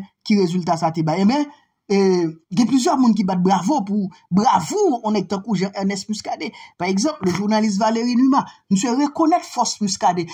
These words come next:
Monsieur reconnaît le nom de Muscadet, ça fait peur aux bandits. C'est le cauchemar des bandits.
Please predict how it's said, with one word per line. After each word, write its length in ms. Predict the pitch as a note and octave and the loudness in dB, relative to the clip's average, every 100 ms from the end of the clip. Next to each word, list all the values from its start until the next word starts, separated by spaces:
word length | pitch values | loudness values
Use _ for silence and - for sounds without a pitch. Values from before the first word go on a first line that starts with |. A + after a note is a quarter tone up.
| - | -4
Monsieur 200 | G#3+ D4 | -2 0
reconnaît 400 | D#4 E4 D#4 D#4+ | 0 0 -2 0
le 160 | B3 B3 | 0 0
nom 160 | C#4+ D#4+ | 0 0
de 180 | B3 | 0
Muscadet, 440 | B3 - A#3+ A3 C4 | -2 0 0 0 0
ça 140 | G#3 | -2
fait 240 | G3+ A#3+ A3 | -2 -2 -2
peur 220 | D#4 B3+ | -2 0
aux 120 | C4 | 0
bandits. 560 | C4 C#4+ A#3 F4 - _ _ _ _ _ _ _ _ _ _ - | 0 0 0 0 -2 _ _ _ _ _ _ _ _ _ _ -6
C'est 160 | D4+ | -2
le 100 | D4+ | -2
cauchemar 540 | - D#4+ - C4 D4 B3 | 0 -2 0 2 4 2
des 140 | C4+ | -2
bandits. 500 | C#4 D4 E4+ E4+ | -2 -2 -2 -4